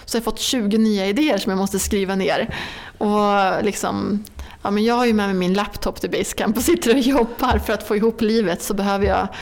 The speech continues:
ständigt jobba vart jag än befinner mig, i stort sett. Jag jobbar inte i high camps, men i basecamp brukar jag ta med mig min dator.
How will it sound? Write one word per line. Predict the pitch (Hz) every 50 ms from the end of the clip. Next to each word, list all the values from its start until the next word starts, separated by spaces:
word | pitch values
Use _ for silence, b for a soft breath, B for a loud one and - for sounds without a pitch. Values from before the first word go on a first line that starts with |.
| B B B B B
ständigt | - - - 214 196 190 196 196 208 202 208 - -
jobba | 202 190 190 190 196
vart | 185 175 175 -
jag | - -
än | 185 185
befinner | 185 190 - - 226 214 202 196
mig, | - 160
i |
stort | - - - - -
sett. | - - - - -
Jag | 214 226
jobbar | 262 254 240 220 233
inte | 226 214 208 190
i | 190
high | - 208 196 190 185
camps, | - - - - 202 - - - - -
men | - 214 214 208
i | 208
basecamp | 196 196 214 208 202 208 - - - - 190
brukar | - - 190 - 180
jag | 185 -
ta | 190
med | 165 165 175
mig | 185 180
min | - -
dator. | - 185 185 - - - 208